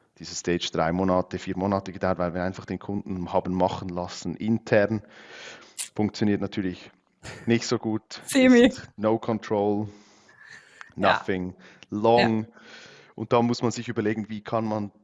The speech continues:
Speaker 1: die da unterstützen. Und eben der Buying-Prozess ist eigentlich mega chaotisch. Die Leute, wenn du wegen, musst auch noch schauen, dass du einen guten Champion hast,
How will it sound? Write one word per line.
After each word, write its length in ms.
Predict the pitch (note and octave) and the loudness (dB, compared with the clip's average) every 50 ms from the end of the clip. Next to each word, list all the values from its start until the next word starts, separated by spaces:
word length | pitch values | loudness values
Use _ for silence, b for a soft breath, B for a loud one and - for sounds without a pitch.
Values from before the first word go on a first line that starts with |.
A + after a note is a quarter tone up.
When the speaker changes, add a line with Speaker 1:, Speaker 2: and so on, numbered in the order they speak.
| _ _ - | _ _ -20
Speaker 1:
die 100 | G2+ - | -12 -4
da 180 | - G2 G2 | 0 2 2
unterstützen. 640 | G2+ G#2+ G#2+ G2+ - - - - C3 B2 - - A#2+ | 2 2 0 -4 -8 -10 -6 -4 -4 -4 -4 -2 -2
Und 120 | A2 G2+ G#2 | 0 2 2
eben 160 | A2+ G#2+ G#2+ | 0 0 0
der 100 | G#2 G#2 | -2 -2
Buying-Prozess 540 | - G2+ G2+ G#2+ A#2+ A#2 - - A2+ - - G#2+ | 0 0 2 2 0 0 -2 -4 -6 -6 -6 -4
ist 40 | - | -2
eigentlich 160 | G2+ G2+ G#2 | -2 -2 0
mega 200 | A2 A2+ A2 A2+ | 0 0 2 2
chaotisch. 720 | A2 - - A#2 A2+ A#2+ C#3 D3 D3 - - F#2+ - - - | 0 0 0 0 2 2 2 0 -2 -6 -10 -12 -12 -10 -6
Die 80 | A#2 | -4
Leute, 540 | G#2 G#2+ A2 A2+ A2 - - G#2+ G2 F#2+ F2+ - b b b b b b b b b | 0 2 2 2 2 0 -2 -2 0 0 -2 -4 b b b b b b b b b
wenn 140 | - G2 G2+ | -6 -4 0
du 220 | G2+ G2+ F#2+ F#2+ | 0 0 2 2
wegen, 220 | F#2 G#2 G2+ F#2+ - - D2 C2 | 0 -2 -2 -4 -8 -10 -12 -12
musst 280 | G2 F#2 A2+ A2 - | -8 -6 -4 -2 0
auch 120 | G#2+ G2 G2+ | 0 -2 -2
noch 80 | G2 | -4
schauen, 180 | - - G2+ G2+ | -4 -2 -2 -2
dass 100 | F#2 - | -4 -6
du 60 | G#2 | -10
einen 60 | F#2+ | -10
guten 200 | G#2 G#2 - A2+ | -10 -10 -10 -6
Champion 420 | - B2 G#2+ B2+ A#2+ - A#2+ B2 B2 | -2 0 0 0 -2 -2 -4 -2 0
hast, 460 | G#2+ G2+ A2 - - - - - | 0 -2 -2 -4 -10 -14 -16 -18